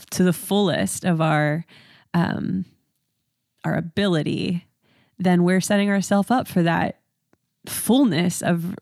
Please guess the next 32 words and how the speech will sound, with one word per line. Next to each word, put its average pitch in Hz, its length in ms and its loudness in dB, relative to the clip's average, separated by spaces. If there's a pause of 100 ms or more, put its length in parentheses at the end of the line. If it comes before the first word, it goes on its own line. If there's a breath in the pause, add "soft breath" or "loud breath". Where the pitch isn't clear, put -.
return. 165 640 0 (500 loud breath)
Um, 170 300 -2 (180)
so - 160 -2
I 233 220 2
just 233 140 -4
think, 294 240 2
like, - 360 -4
that 202 180 -2
can 247 160 2
come 190 240 2
in 160 360 2
so 160 240 0
many 156 480 -2
natural 156 480 0
ways 160 340 0
of, 175 140 -4
like, - 340 -4
when 180 280 2
I 185 200 2
show 170 340 0
up, 285 380 0 (440 loud breath)
I 185 80 4
really 190 300 4
wanna 160 220 0
be 151 100 -2
present 185 760 -2 (100)
in, 175 560 -2 (220)
in 160 540 0 (120)
my 156 320 -2
relationship 175 760 -2
or 165 160 -2
in, 165 380 -4